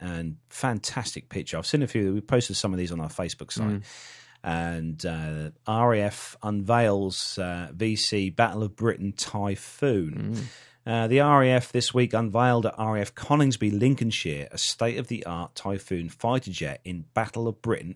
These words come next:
Speaker 1: era paint scheme to commemorate this year being the seventy-fifth anniversary of the Battle of Britain, and to acknowledge the bravery and sacrifice of those often referred to as the few. The air crew who took part in the battle and the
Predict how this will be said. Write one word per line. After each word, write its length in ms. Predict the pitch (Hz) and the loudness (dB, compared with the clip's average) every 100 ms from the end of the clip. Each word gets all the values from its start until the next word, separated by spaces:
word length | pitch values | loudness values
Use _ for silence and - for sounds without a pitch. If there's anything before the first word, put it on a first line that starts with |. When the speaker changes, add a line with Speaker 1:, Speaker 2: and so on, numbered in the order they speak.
| - | -8
Speaker 1:
era 300 | 98 90 85 - | -6 -6 -8 -10
paint 360 | - 120 120 - | -6 -4 -4 -4
scheme 400 | - 76 65 64 | -6 -8 -8 -12
to 100 | - | -14
commemorate 680 | 95 92 104 92 76 85 - - - - | -10 -6 -6 -6 -6 -8 -14 -20 -12 -4
this 240 | 135 - | -2 -2
year 240 | 90 85 82 | -4 -6 -6
being 220 | 95 87 | -4 -4
the 80 | 85 | -4
seventy-fifth 720 | - 117 95 - 104 98 92 - | -4 -4 -4 -8 -6 -6 -6 -8
anniversary 600 | 92 90 90 76 - 82 | -8 -2 -2 -4 -8 -8
of 180 | 76 - | -10 -6
the 80 | - | -6
Battle 320 | 71 - 80 | -6 -12 -12
of 100 | - | -2
Britain, 320 | 160 - 71 - - - | -2 -2 -10 -16 -18 -14
and 140 | - 101 | -8 -4
to 100 | 104 | -4
acknowledge 440 | 90 123 156 127 | 0 2 4 2
the 80 | 104 | 0
bravery 400 | 80 98 107 104 | 0 2 2 2
and 120 | 98 | -2
sacrifice 680 | - 104 - 98 - 78 78 | -4 -8 -8 -8 -4 -4 -4
of 80 | 71 | -8
those 380 | 78 76 76 - - | -6 -6 -8 -10 -10
often 600 | 85 - - - 82 80 | -12 -12 -18 -12 -10 -10
referred 460 | 78 95 87 85 | -8 -6 -6 -6
to 240 | - 80 67 | -8 -10 -8
as 260 | 82 82 - | -10 -12 -16
the 240 | 85 80 | -12 -10
few. 500 | - - 101 101 62 - - - - - - _ | -10 -10 -8 -8 -12 -16 -18 -18 -18 -20 -20 _
The 120 | 127 | 2
air 180 | 160 160 | 2 2
crew 460 | 160 139 127 123 - | 2 4 6 4 -2
who 260 | 117 113 107 | 0 2 2
took 240 | - 131 | 0 -4
part 260 | - 117 123 | -2 0 0
in 60 | 82 | -2
the 60 | |
battle 380 | 76 78 78 67 | -4 -6 -6 -8
and 320 | 78 90 87 78 | -6 -6 -6 -8
the 220 | - 80 | -8 -8